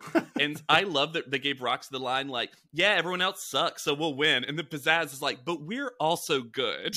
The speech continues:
Speaker 1: <laughs>
Speaker 2: Like, Pizzazz is like, "To be clear, you just heard our song. Like, we're good."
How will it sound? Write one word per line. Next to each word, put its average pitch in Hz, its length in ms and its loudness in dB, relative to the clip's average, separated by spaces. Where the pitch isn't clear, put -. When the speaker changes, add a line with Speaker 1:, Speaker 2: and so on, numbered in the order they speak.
Speaker 1:
<laughs> - 1000 0
Speaker 2:
Like, 170 420 8
Pizzazz 220 600 4
is 196 60 -10
like, 196 180 2
"To 214 120 0
be 220 120 -4
clear, 160 600 -2
you 180 140 -6
just 202 220 -6
heard 220 180 2
our 151 120 4
song. 131 420 2
Like, 147 180 -2
we're 226 360 -2
good." 151 440 0